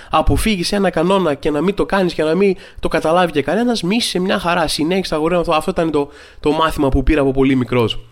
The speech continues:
Θα χαρώ να ακούσω αν έχετε ιστορία πρώτης επαφής με, με χάος Ελλάδος, ότι, που πρώτη στιγμή που σας έκανε να πείτε, «Α, οκ, έτσι είμαστε εδώ, τώρα κατάλαβα, πάμε να συνεχίσουμε». Α, αυτά με τα δικά μου.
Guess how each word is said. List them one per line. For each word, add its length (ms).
Θα 60
χαρώ 240
να 100
ακούσω 560
αν 200
έχετε 320
ιστορία 520
πρώτης 300
επαφής 560
με, 300
με 120
χάος 520
Ελλάδος, 420
ότι, 280
που 240
πρώτη 240
στιγμή 260
που 100
σας 140
έκανε 240
να 120
πείτε, 380
«Α, 160
οκ, 260
έτσι 400
είμαστε 260
εδώ, 180
τώρα 380
κατάλαβα, 500
πάμε 300
να 80
συνεχίσουμε». 580
Α, 120
αυτά 280
με 80
τα 120
δικά 260
μου. 220